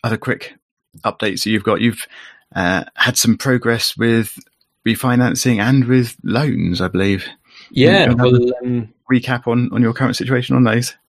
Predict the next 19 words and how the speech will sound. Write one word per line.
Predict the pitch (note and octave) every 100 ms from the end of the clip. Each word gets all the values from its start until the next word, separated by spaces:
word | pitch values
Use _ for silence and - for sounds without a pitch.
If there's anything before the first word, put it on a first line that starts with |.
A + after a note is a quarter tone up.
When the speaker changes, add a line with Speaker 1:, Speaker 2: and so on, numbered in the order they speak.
| _ _
Speaker 2:
Yeah, | C#3+ D#3+
well, | B2 A#2+
we | B2
spoke | - C#3+ B2
about | B2 A#2 A#2+
the, | A#2
the | - A#2
CBILS, | - A#2+ G#2+ G#2+ G2+ G2+ - _ _ _ _ _ _ _
which | B2 -
what | C3+ B2+
I | B2+
now | A#2+ A2 G2+ _ _ - _ _ _ -
will | A#2
call | - B2
the | G#2
CBILS | - B2 G#2+ G#2 G2+
debacle, | - A2+ G#2 - B2 A#2+ -
where, | A2+ A2 A2 A2
um, | A2 G#2